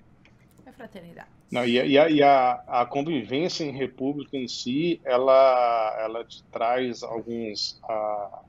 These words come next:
Speaker 2: alguns conhecimentos, muitos, ah, traz muitos benefícios, né, em termos de, de, de relacionamentos. Acho que é o que você precisa mais, mais desenvolver ao morar em república, é entender o outro da maneira que ele é, e beleza, vamos viver,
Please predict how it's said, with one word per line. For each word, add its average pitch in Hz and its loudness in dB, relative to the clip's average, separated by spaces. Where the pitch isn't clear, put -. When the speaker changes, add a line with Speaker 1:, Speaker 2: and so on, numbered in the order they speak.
Speaker 2:
alguns 120 -6
conhecimentos, 117 -2
muitos, 143 6
ah, 139 4
traz 139 6
muitos 147 2
benefícios, 139 0
né, 120 2
em - -12
termos 120 4
de, 123 6
de, 110 0
de 107 0
relacionamentos. 131 6
Acho 117 -2
que - -4
é 123 2
o 120 0
que - -10
você 143 -2
precisa 143 2
mais, 143 4
mais 131 2
desenvolver 143 0
ao 131 6
morar 127 4
em 127 -6
república, 123 -6
é 139 0
entender 143 -2
o 156 0
outro 143 -4
da 147 -2
maneira 151 -4
que 156 -12
ele 151 -2
é, 120 0
e 131 -4
beleza, 131 -4
vamos 120 -4
viver, 117 4